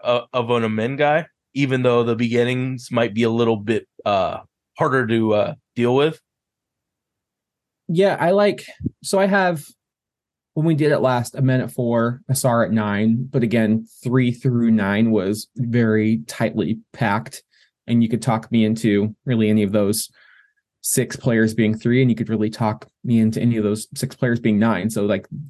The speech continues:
Speaker 2: don't think there's a, a s-, super gap between the, the players or prospects, and there's different reasonings for which. Um, I personally, if you're sticking at three,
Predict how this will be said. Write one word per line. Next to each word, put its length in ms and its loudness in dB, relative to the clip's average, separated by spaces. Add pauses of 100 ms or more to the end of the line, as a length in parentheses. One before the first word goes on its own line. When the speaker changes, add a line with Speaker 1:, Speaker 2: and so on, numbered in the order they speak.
(160)
Speaker 2:
don't 400 -2
think 240 0
there's 200 -2
a, 180 -4
a 80 -4
s-, 460 -8
super 520 2
gap 380 -2
between 440 0 (160)
the, 340 0
the 100 -4
players 400 0
or 60 -4
prospects, 640 -2
and 80 0
there's 160 -4
different 300 -6
reasonings 540 0 (560)
for 180 0
which. 500 0 (540)
Um, 540 2 (1700)
I 400 2
personally, 420 -2
if 80 -4
you're 80 0
sticking 400 0
at 120 -4
three, 520 0